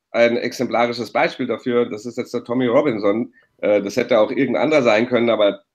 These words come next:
der ist nun mal der Prominenteste und es war nun mal gerade dieser, dieser Gerichtsfall. Deswegen haben sie es halt bei ihm jetzt angewandt, aber die haben ja vorher schon Martin Sellner nicht einreisen lassen und Lauren Southern, äh, und so weiter.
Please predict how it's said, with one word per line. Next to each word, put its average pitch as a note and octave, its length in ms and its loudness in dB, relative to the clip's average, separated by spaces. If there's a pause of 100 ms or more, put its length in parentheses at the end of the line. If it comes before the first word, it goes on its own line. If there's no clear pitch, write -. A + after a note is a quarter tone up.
der F#2+ 240 -4
ist B2+ 140 -6
nun A#2+ 80 0
mal A2 80 0
der - 80 0
Prominenteste A2+ 680 -2
und A#2 60 0
es G2+ 100 -12
war A2 140 2
nun A#2+ 120 4
mal A2 200 2
gerade G2+ 260 0
dieser, G2+ 400 0 (480)
dieser G2 320 2
Gerichtsfall. F#2 960 0
Deswegen G#2 340 -4
haben A2 120 0
sie A2+ 60 -6
es G#2+ 40 -16
halt G#2 140 2
bei G2+ 80 0
ihm B2+ 180 2
jetzt - 160 -2
angewandt, C3 400 2
aber G2+ 140 0
die G2+ 100 2
haben A2 140 2
ja G#2+ 80 0
vorher B2 240 4
schon A2 200 0
Martin G#2+ 280 -2
Sellner C3 260 4
nicht C3 160 -2
einreisen B2 480 0
lassen B2+ 400 -4 (380)
und G2+ 200 -2
Lauren G#2+ 260 4
Southern, C3 480 4
äh, A2+ 400 2
und B2 140 -4
so A#2+ 120 -4
weiter. B2+ 540 2